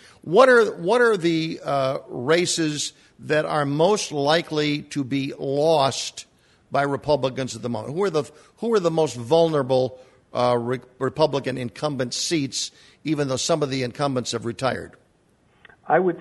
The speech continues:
Speaker 2: say the forty-ninth district down in mixture of San Diego and Orange County. That's Darrell Iss's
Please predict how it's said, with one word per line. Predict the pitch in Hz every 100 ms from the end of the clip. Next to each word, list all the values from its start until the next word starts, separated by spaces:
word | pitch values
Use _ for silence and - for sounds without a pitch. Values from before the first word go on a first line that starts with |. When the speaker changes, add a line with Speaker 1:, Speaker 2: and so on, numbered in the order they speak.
| -
Speaker 2:
say | 156 143 135 131 - -
the | 127
forty-ninth | - 156 147 139 131 156 -
district | 175 - 185 185 185 - _ _ -
down | 123 120 127
in | 117 117 _ - _ _ _ -
mixture | 127 131 - 131
of | 117 -
San | 131
Diego | 131 127 127
and | 127
Orange | 135 135 127 -
County. | 127 143 151
That's | 131 123 123 - - _ _
Darrell | 135 131 127
Iss's | 120 131 - 165